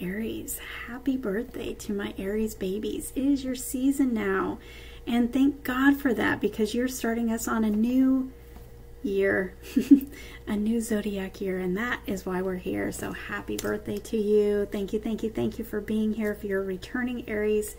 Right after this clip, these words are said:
thank you and welcome to another reading. And if you are new here, welcome to my channel, Bringer of Light Intuitive. Thank you for watching this reading. Let's see what the new year has for you, Aries.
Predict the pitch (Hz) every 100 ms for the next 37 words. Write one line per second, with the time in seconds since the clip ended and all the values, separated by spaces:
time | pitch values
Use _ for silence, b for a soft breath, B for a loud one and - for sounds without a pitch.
0 | B B B B B 220 214 226 220 214
1 | - 190 185 190 185 202 185 190 233 -
2 | 190 175 185 - 185 175 180 180 190 185
3 | 185 180 - B B B B - 202 185
4 | 208 202 214 196 190 220 330 - 208 208
5 | 190 202 - 208 - 208 202 202 196 220
6 | 233 196 190 190 196 196 - 202 180 196
7 | 196 294 - 214 - - 202 190 180 196
8 | 185 - 208 202 311 415 - B B B
9 | B B 226 226 - - 254 247 233 214
10 | 220 214 226 240 240 240 233 226 - 208
11 | 214 - 214 196 190 202 247 277 285 277
12 | 220 240 226 - - -